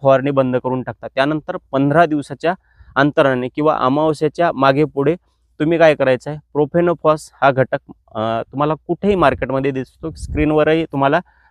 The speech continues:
अ, दिसत असेल, कुठेही मार्केटमध्ये भेटतो, स्क्रीनवरही तुम्हाला हा, अ,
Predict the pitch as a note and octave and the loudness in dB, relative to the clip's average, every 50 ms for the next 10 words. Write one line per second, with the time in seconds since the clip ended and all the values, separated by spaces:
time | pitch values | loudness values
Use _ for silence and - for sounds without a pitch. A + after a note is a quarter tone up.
0 | _ - B2 B2+ C3+ C#3 - D#3 C#3+ - C3+ - D#3 D3 C#3 _ D3+ D3 - F3 | _ 0 0 0 0 0 -2 -4 -4 -4 -4 -4 -4 -6 -6 _ -8 -4 -2 -2
1 | F3 D#3+ D3 C#3+ C#3 - C3+ C#3 C#3 C#3 C#3 D3 C3+ B2+ A#2 _ _ D#3 F3+ _ | 0 2 2 0 0 -2 -4 -4 -2 -2 0 2 0 0 0 _ _ -4 -4 _
2 | _ _ _ _ _ _ - _ - D3 D3+ D#3 D#3+ D#3+ D3+ D#3 D#3+ D#3+ - D3 | _ _ _ _ _ _ -10 _ 0 2 2 4 4 4 4 2 2 0 -2 0
3 | C#3+ C#3 C#3+ C#3+ C3+ B2+ C#3 D3 E3+ _ _ _ _ _ _ _ _ _ - B2 | 0 2 2 2 2 2 0 -2 -2 _ _ _ _ _ _ _ _ _ 4 4
4 | B2 B2+ B2+ | 4 4 2